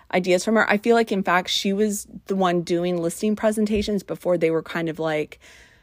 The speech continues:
the thing to do. Um, she really had a really great system that I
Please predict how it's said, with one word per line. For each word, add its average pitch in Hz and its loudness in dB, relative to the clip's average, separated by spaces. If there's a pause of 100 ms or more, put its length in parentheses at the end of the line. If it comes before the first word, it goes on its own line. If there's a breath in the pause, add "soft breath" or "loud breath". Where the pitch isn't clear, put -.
(140 loud breath)
the 180 0
thing 175 6
to 175 -2
do. 170 2
Um, 160 0 (220)
she 190 0
really 180 4
had 185 -2
a 165 0
really 156 0
great 156 -2
system 151 -4
that 147 -2
I 151 -2